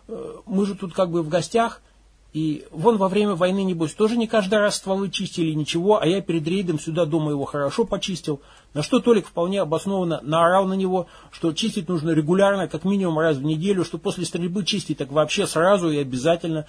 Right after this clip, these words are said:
что раковины от коррозии на дульном срезе уведёт пулю на полметра и на пятидесяти метрах. Ты этого хочешь? И что,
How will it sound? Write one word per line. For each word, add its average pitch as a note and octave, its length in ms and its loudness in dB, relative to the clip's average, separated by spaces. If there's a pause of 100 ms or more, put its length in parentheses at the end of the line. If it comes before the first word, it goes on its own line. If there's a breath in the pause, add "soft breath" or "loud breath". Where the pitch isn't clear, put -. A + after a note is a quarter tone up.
(160 loud breath)
что F3 240 0
раковины F3 460 4
от D3 100 -2
коррозии E3 400 0
на D3+ 160 0
дульном E3 320 -2
срезе F#3 380 -2
уведёт D3+ 380 -4
пулю F#3+ 260 -2
на D#3 100 0
полметра F3 460 0
и - 20 0
на D3+ 80 -2
пятидесяти D3+ 520 -8
метрах. D3 420 -2 (240 loud breath)
Ты G#3 100 2
этого A#3+ 220 2
хочешь? - 480 -8 (640 loud breath)
И F3+ 100 -2
что, G3+ 320 2